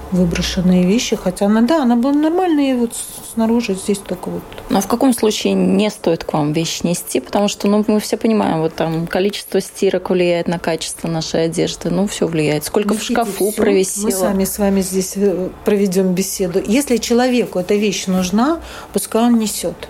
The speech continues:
Speaker 1: Мы ему всё равно здесь всё объясним, потому что иногда кажется, что всё только выбрасывать. Пришла знакомая, вот то, что вы говорили, прожгла пальто, э, дутое пальто,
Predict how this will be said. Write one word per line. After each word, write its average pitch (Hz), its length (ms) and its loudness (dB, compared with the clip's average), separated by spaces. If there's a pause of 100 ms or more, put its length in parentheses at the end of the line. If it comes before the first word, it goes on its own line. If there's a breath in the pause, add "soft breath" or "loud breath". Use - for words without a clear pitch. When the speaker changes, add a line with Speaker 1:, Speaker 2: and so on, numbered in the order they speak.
(240)
Speaker 1:
Мы 208 120 6
ему 220 180 4
всё 202 200 -4
равно 208 300 2
здесь 202 240 -2
всё 196 200 -2
объясним, 240 560 0 (200)
потому 233 280 2
что 226 180 0
иногда 226 440 2
кажется, 175 600 -2 (320 loud breath)
что - 200 0
всё 269 240 -2
только 214 260 0
выбрасывать. 175 800 -4 (240)
Пришла 208 320 2
знакомая, 262 720 2 (200 loud breath)
вот 202 120 2
то, 240 100 2
что 226 200 0
вы 208 100 2
говорили, 226 720 2 (480)
прожгла 214 720 2 (340)
пальто, 202 500 2
э, 180 720 -4 (300)
дутое 240 300 4
пальто, 330 440 2